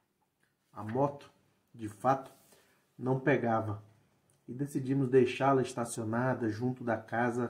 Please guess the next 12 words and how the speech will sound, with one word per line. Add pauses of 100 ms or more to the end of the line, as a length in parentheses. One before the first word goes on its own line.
(100)
cujo
aspecto
mais
nos
agradasse. (680)
Na
verdade,
foi
ele
que
me
perguntou